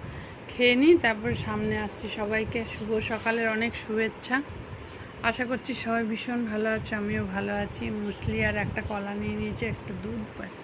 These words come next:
এই খাবো। আসছি, হ্যাঁ,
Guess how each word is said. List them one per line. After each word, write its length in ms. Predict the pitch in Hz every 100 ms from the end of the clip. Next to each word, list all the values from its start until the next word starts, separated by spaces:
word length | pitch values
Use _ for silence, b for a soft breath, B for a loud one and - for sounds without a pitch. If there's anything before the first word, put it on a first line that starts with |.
| - - - - - - - - - - - -
এই 60 | 208 - -
খাবো। 180 | 196 202 - - - - - - - - - -
আসছি, 400 | 214 214 - -
হ্যাঁ, 120 | 226